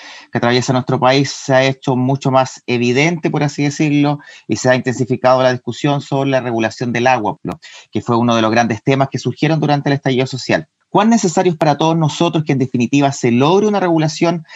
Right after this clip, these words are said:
de las aguas en el país y cuáles son los principales desafíos de esta regulación?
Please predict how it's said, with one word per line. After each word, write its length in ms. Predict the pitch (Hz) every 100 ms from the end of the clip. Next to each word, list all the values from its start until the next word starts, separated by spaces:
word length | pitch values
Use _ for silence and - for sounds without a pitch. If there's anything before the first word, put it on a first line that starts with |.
| - -
de 60 | 127
las 180 | 131 -
aguas 380 | 147 151 147 147
en 100 | 139
el 100 | 135
país 440 | 143 151 165 -
y 160 | 117 104
cuáles 380 | - 175 202 180
son 140 | 170
los 80 | 170
principales 420 | 151 139 135 185
desafíos 420 | 185 175 160 180
de 60 | 170
esta 160 | 160 151
regulación? 640 | 135 127 107 - 117